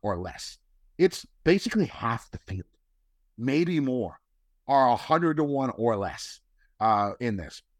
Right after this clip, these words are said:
You know, um, this course should be well suited for aggressive drivers since the rough is, in sh-, is short, uh, and there aren't too many problems off the tee box. Now,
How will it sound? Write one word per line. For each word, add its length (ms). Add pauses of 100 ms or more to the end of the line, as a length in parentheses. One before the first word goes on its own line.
(880)
You 120
know, 220
um, 340 (440)
this 140
course 280
should 300
be 120
well 200
suited 340
for 140
aggressive 400
drivers 420
since 140
the 100
rough 220
is, 120
in 60
sh-, 320
is 140
short, 380 (380)
uh, 180
and 120
there 80
aren't 280
too 120
many 180
problems 640
off 240
the 60
tee 220
box. 300
Now, 160